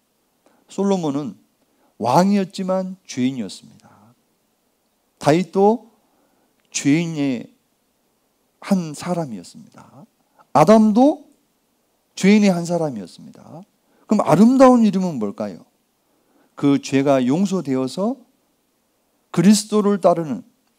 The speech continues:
그리스도인이라고 하는 그러한 새로운 이름을 바-, 받은 그 사람을 얘기하는 겁니다.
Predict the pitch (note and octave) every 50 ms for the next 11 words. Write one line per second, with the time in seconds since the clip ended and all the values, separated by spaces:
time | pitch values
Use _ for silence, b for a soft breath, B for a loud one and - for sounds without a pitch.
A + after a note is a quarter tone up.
0 | _ _ _ _ - - D3 E3+ F#3 F3+ - - F#3+ G3+ G3 F#3+ F#3 F3+ F3+ F3
1 | F3+ E3+ D#3+ D3+ C#3+ C3 G#2+ - _ b b b b b - - D#3 D#3 D3+ C#3+
2 | C#3 - - - C4+ C#4 D4 D4 D4 C4+ B3+ A#3 G#3+ F3+ G#3 F#3 G3 F#3+ F3+ -
3 | - - - _ _ - - B2 A#2 C3 B2 G2+ - b b b b b b -
4 | - G#3 A3 G#3+ - - G3 G3 G#3 G3+ F#3+ F#3+ F3+ C#3+ A#2+ A2 G2+ A2+ G#2 G#2
5 | A2+ A#2 A2 F#2+ - - _ _ _